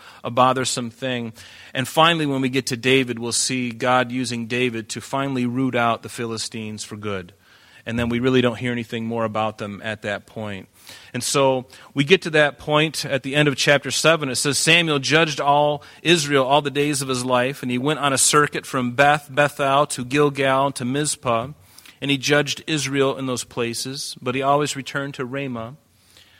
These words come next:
which was his hometown." And, uh, and there he judged Israel, and he also built an altar, altar there. So let's go ahead and read chapter eight, and then we'll go back and look at it so we can get the context. It says, "Now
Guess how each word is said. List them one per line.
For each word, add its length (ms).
which 300
was 360
his 260
hometown." 720
And, 340
uh, 460
and 240
there 220
he 300
judged 440
Israel, 480
and 180
he 100
also 280
built 240
an 100
altar, 400
altar 320
there. 220
So 160
let's 160
go 100
ahead 160
and 140
read 180
chapter 420
eight, 100
and 60
then 80
we'll 100
go 100
back 240
and 100
look 200
at 180
it 100
so 140
we 80
can 80
get 140
the 80
context. 580
It 60
says, 220
"Now 380